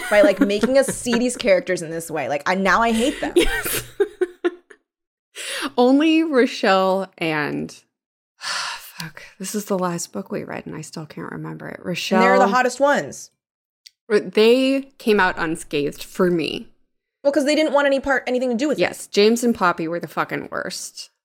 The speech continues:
Speaker 2: James, Poppy, and Thea.
Speaker 1: Mm-hmm.
Speaker 2: Thea is the spellbound one, right? At the school with her sister.
Speaker 1: Mm-hmm.
Speaker 2: Um, and then fucking Jillian,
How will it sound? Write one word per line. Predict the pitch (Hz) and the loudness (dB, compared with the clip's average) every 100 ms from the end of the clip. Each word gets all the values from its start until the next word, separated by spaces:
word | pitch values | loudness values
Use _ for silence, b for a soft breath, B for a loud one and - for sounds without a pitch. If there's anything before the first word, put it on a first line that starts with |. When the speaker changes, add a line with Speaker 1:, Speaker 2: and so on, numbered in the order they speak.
| _ _ _ _ | _ _ _ _
Speaker 2:
James, | - 208 240 - | 2 2 2 0
Poppy, | - 208 202 | 0 0 0
and | 180 156 | -2 -4
Thea. | - - 175 160 - 185 180 _ _ _ _ _ | -8 -6 -4 -2 -6 -8 -12 _ _ _ _ _
Speaker 1:
Mm-hmm. | 196 190 185 202 202 | -6 -4 -2 -2 -2
Speaker 2:
Thea | 202 233 254 240 233 - | -2 2 2 2 0 -2
is | 202 190 175 - | -2 0 -4 -8
the | - 175 165 160 151 151 - _ | -6 -4 -4 -6 -6 -10 -12 _
spellbound | - - - 175 160 147 127 - - | -14 -12 -6 -2 -2 -4 -8 -10 -12
one, | - 170 156 | -10 -10 -10
right? | 160 160 180 185 _ _ _ _ _ _ | -8 -6 -6 -8 _ _ _ _ _ _
At | 175 | -12
the | - | -12
school | - - 170 170 175 | -14 -4 -2 0 0
with | 170 | -2
her | 175 | -6
sister. | 156 170 165 175 170 175 _ _ _ _ _ - | -10 -8 -6 -6 -6 -8 _ _ _ _ _ -6
Speaker 1:
Mm-hmm. | 214 196 185 - _ _ - | -2 0 -2 -6 _ _ -4
Speaker 2:
Um, | 180 170 156 165 - _ _ _ | -2 -2 -4 -8 -12 _ _ _
and | 214 214 | 0 2
then | 233 214 208 190 _ _ _ _ _ | 4 2 0 -4 _ _ _ _ _
fucking | _ - 302 - 262 175 156 185 - _ _ _ _ _ 180 _ | _ 0 0 2 2 4 0 -8 -14 _ _ _ _ _ -20 _
Jillian, | - 220 285 220 139 78 175 185 | 2 4 6 4 0 -4 -6 -8